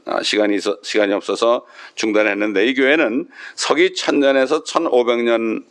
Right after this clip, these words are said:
사이에 있었던 교회죠. 사대라는 뜻은 붉은 자라는 뜻입니다. 왜 그렇습니까? 순교자들의 피로 점철된 피의 발자취입니다. 오백 년 동안 피로 물든 역사라는 것을 알, 알 수 있고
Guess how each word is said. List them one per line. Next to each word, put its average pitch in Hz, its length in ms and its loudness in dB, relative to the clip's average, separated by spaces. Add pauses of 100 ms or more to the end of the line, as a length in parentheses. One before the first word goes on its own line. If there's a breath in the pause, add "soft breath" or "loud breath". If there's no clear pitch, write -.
(180 loud breath)
사이에 117 360 2
있었던 110 400 -4
교회죠. 87 520 -4 (840 loud breath)
사대라는 131 1000 0
뜻은 160 380 -4
붉은 123 340 -2
자라는 107 280 2
뜻입니다. 98 600 -2 (240)
왜 117 80 0
그렇습니까? 123 640 0 (220 loud breath)
순교자들의 160 960 2
피로 147 480 4
점철된 143 720 0 (260 loud breath)
피의 175 240 4
발자취입니다. 147 800 0 (540)
오백 160 280 2
년 170 180 2
동안 180 280 0
피로 160 260 0
물든 160 300 2
역사라는 147 520 2
것을 147 260 2
알, 131 200 2 (100)
알 127 140 2
수 135 140 -8
있고 117 500 0